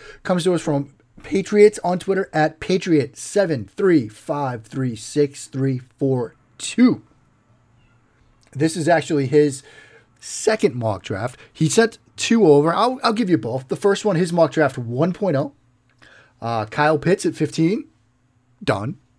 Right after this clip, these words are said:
Love it. Kyle Trask at forty-six. I get it. And especially 'cause he writes, you know, you pair the two Florida players. I get it. Makes a ton of sense. A comp pick in round three, Levi Ozenwinski, the Washington safety tackle. Absolutely love it.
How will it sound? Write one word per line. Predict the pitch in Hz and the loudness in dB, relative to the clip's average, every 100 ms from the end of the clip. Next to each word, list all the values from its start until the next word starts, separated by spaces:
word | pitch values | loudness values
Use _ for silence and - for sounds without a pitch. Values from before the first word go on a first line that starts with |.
| _ _ | _ _
Love | 98 90 | -10 -8
it. | 107 - _ _ _ _ _ _ _ _ - - | -10 -12 _ _ _ _ _ _ _ _ -20 -2
Kyle | 151 147 | 0 0
Trask | 151 160 160 | 0 0 0
at | 143 | -6
forty-six. | 160 151 - 196 - - - _ _ _ _ _ _ _ _ _ | -2 -2 0 -2 -2 -10 -20 _ _ _ _ _ _ _ _ _
I | 131 | -4
get | 131 143 | 2 2
it. | 233 - _ _ _ _ - | 0 -4 _ _ _ _ -6
And | 123 | -4
especially | - 143 156 139 | 0 2 2 0
'cause | 127 | -2
he | 131 | 2
writes, | 135 131 | 2 2
you | 143 | -2
know, | 123 | -2
you | 113 113 | -4 -2
pair | 143 | -2
the | 120 | -2
two | 113 139 | -2 -4
Florida | - 120 120 | 0 0 0
players. | - 143 294 - _ - | -2 -4 -4 -10 _ -10
I | |
get | 127 156 | 0 0
it. | - | 0
Makes | 139 123 | -6 -12
a | |
ton | - 123 | -8 -8
of | |
sense. | 127 208 - - - - _ _ _ _ _ | -6 -8 -10 -20 -20 -20 _ _ _ _ _
A | - | -8
comp | - 165 160 | 0 2 2
pick | 175 165 | -2 0
in | |
round | 151 151 147 | 0 0 0
three, | 156 170 220 | 0 0 2
Levi | 151 147 143 139 | 0 0 2 2
Ozenwinski, | 131 127 120 160 165 208 202 | 0 -4 -6 -6 -4 -6 -2
the | 135 123 | -2 -2
Washington | 113 123 139 - 135 | -2 0 0 0 -4
safety | 156 139 143 | -2 -2 -2
tackle. | 147 135 175 - _ | -2 -2 -6 -10 _
Absolutely | 135 120 139 117 | -6 -6 -6 -8
love | 110 110 | -6 -6
it. | 175 | -6